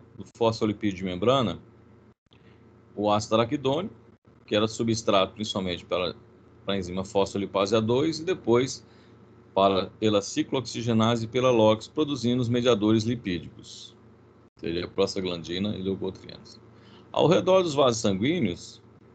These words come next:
sempre nós temos o quê? Nós temos os mastócitos, que também participam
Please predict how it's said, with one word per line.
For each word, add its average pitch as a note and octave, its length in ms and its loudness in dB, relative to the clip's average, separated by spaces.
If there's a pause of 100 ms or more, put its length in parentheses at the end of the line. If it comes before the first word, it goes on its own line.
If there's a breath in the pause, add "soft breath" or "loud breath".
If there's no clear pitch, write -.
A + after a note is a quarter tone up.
(300)
sempre E3+ 500 -4
nós D3 200 0
temos C#3 260 -2
o C#3 80 -2
quê? G2 260 0 (800)
Nós - 160 -8
temos G#2+ 300 -2
os A2 100 -2
mastócitos, G#2+ 1040 2 (2250)
que D#3+ 140 -2
também D#3+ 340 0
participam D#3+ 800 -2